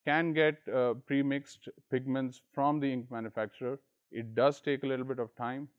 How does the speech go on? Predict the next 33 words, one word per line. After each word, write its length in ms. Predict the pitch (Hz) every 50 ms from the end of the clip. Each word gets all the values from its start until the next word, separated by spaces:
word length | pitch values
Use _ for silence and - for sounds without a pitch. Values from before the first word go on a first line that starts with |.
| _ -
but 260 | 107 113 110 101 110
that 200 | 113 110 110 - -
is 160 | 131 123 123
the 80 | 127
most 280 | 120 120 120 117 - -
consistent 600 | 120 113 110 - 123 117 - _ 127 120 117 110
way 160 | 117 117 117
to 140 | 120 127 117
get 220 | 113 117 110 110 - _ _ _ _ _ _ _ _ _ -
a 120 | 104 117
uniform 600 | 110 101 110 117 117 117 113 - 120 110 104 104 92
color. 280 | 104 90 82 73 - - _ _ _ _ _ _ -
If 120 | 127 120 -
you 120 | 143 127
do 180 | 131 151 170 170
mix 280 | 165 170 156 - -
inks, 440 | - 160 151 175 190 - - - _ _ _ _ _ _ _ _ _ _ _ _ _ _ _ _ _ _ _ _ -
make 320 | 113 113 127 135 143 -
sure 440 | - - - 160 156 160 165 156 147
that 200 | 143 135 135 -
you 100 | 143 135
have 420 | 123 127 120 123 123 123 123 127 - -
a 100 | 117 113
single 540 | - - - 147 139 139 135 139 139 139 135
lot 340 | 127 120 123 135 143 - - _ _ _ _ _ _
for, 320 | 123 113 110 110 110 - - -
uh, 260 | 107 110 110 107 101 - -
a 120 | 95 104 110
single 320 | - - 127 120 117 117 107
project, 580 | - 120 110 117 120 139 151 156 - _ _ _ _ _ - -
otherwise 600 | 104 117 117 120 113 120 117 113 113 117 117 110
the 120 | 110 107
colors 560 | - 117 113 117 117 117 120 117 107 - -